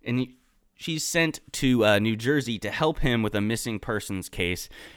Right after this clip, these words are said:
because, uh, they wanted to use, um, a drone that sword had because it was high-tech technology. All right. And Jimmy Woo is a great character, so that's, this is gonna be great, folks.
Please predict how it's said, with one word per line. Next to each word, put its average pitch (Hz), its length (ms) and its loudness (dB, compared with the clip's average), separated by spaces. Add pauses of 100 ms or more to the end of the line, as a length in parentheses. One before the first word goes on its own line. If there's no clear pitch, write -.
(120)
because, 98 540 2
uh, 87 420 4
they 98 200 0
wanted 95 400 -2
to 92 60 0
use, 90 420 0
um, 80 440 -4 (400)
a 101 60 -2
drone 98 720 -2 (760)
that 98 200 -4
sword 95 300 -2
had 85 260 -2
because 82 220 -8
it 78 40 -6
was 80 120 -8
high-tech - 360 -8
technology. - 500 -16 (920)
All 69 120 -4
right. 58 120 -6 (220)
And 98 140 -2
Jimmy 127 180 4
Woo 127 140 6
is 110 100 4
a 101 60 -2
great 101 300 -2
character, - 380 -4
so - 120 -12
that's, 101 200 0
this 110 140 -2
is 107 40 -6
gonna 104 140 -2
be 87 100 -4
great, 76 220 -6
folks. - 300 -12